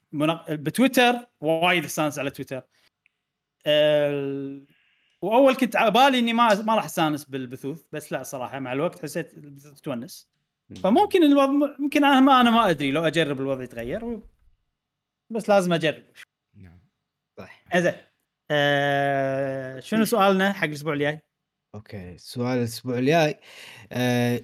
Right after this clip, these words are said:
Speaker 2: شوية جاي من، آه، فقرة،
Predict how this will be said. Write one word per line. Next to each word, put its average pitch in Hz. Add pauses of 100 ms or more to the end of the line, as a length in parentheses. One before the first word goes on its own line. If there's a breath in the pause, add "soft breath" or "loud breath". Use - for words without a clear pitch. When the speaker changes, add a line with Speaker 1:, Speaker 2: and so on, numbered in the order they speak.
(140)
Speaker 2:
شوية 135
جاي 147
من، 123 (440)
آه، - (1080)
فقرة، 147